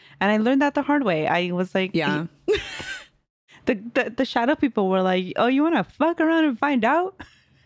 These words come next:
Speaker 2: It
Speaker 1: And
Speaker 2: was,
Speaker 1: I
Speaker 2: it
Speaker 1: did.
Speaker 2: was hilarious though, because, um, <laughs> you, he was sitting, I think he was drawing, you know how he used to draw the shadow people with, like, red
Speaker 1: Yeah.
Speaker 2: eyes? Scary.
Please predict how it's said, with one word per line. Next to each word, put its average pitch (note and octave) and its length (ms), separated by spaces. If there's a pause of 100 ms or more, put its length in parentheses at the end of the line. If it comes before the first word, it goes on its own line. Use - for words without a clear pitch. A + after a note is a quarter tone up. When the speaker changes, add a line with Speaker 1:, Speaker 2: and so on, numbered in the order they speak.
(200)
Speaker 2:
It - 60
Speaker 1:
And A#3+ 80
Speaker 2:
was, C#4+ 100
Speaker 1:
I - 40
Speaker 2:
it D#3 80
Speaker 1:
did. G3 180
Speaker 2:
was A#3+ 140
hilarious G#3 540
though, F3+ 180
because, E3+ 500
um, D#3+ 560 (180)
<laughs> - 1600
you, G#3+ 760 (440)
he A#3 180
was C4+ 140
sitting, G#3 340
I F#3+ 80
think C4+ 200
he F#4+ 100
was G#3 240
drawing, F3 960
you G3+ 140
know A3 80
how G#3+ 140
he G3 240
used F3+ 140
to E3 100
draw E3 340
the D3+ 100
shadow D3+ 340
people C#3+ 580 (480)
with, E3+ 140
like, F3 200
red G3 80
Speaker 1:
Yeah. E3+ 280
Speaker 2:
eyes? F#3+ 460 (240)
Scary. - 540